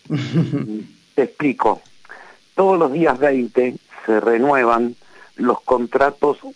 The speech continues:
Speaker 2: futuros de petróleo en Estados Unidos y Canadá.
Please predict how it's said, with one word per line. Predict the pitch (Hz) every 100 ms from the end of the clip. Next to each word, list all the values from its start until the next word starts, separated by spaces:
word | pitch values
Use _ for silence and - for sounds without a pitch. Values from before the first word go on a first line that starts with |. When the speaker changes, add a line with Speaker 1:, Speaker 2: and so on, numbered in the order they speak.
| - -
Speaker 2:
futuros | 135 139 135 131 113
de | 117
petróleo | 123 117 123 117 113 123 127 _
en | 120 117 131
Estados | 107 - 117 113 -
Unidos | 107 113 113
y | 107
Canadá. | 98 98 85